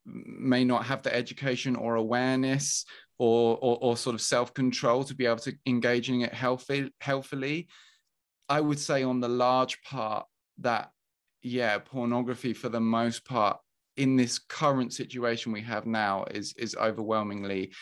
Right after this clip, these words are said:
destructive. Does that mean on a philosophical level that it's a bad thing?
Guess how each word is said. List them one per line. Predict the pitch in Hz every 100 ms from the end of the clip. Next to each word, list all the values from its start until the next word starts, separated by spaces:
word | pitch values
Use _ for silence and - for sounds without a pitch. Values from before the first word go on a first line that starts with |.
| - -
destructive. | - - 143 - - 107
Does | - 185 170
that | 175 -
mean | 139 147 160 160 151
on | 143 131
a | - -
philosophical | 151 147 135 - 143 139 - 135 123
level | 123 127 147 143
that | 127
it's | 117
a | 110 95 - _
bad | 139 147 147 151
thing? | 147 - 156 160 165 165